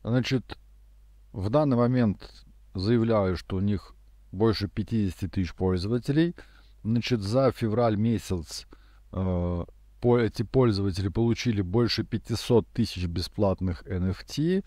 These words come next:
Вот, э, это не говорит о том, что это плохо, это говорит о том, э, что чем больше пользователей, тем больше теоретическая популярность может быть этой игры, и, соответственно, тем дороже будут продаваться те бесплатные вещи,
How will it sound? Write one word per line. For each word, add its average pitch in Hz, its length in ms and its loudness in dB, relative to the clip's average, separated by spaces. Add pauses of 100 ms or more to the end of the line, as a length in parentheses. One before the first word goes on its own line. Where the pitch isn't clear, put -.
(500)
Вот, 98 420 -2
э, 98 420 0 (140)
это 131 320 2
не 135 240 2
говорит 110 540 2
о 95 80 0
том, 101 300 2
что - 320 -4
это 104 220 -2
плохо, 147 460 0
это 113 140 -4
говорит 110 280 0
о 101 60 0
том, 165 380 0 (340)
э, 101 340 0
что 104 340 0
чем 117 240 -2
больше 123 300 0
пользователей, 147 800 2 (160)
тем 113 280 0
больше 127 640 2
теоретическая 113 760 -4
популярность 117 680 0
может 113 280 0
быть 104 260 -2
этой 113 260 0
игры, 135 300 2
и, 143 200 -4
соответственно, 151 1000 0
тем 156 200 0
дороже 156 360 4
будут 139 240 0
продаваться 127 440 2
те 135 120 -2
бесплатные 165 520 -2
вещи, 185 460 2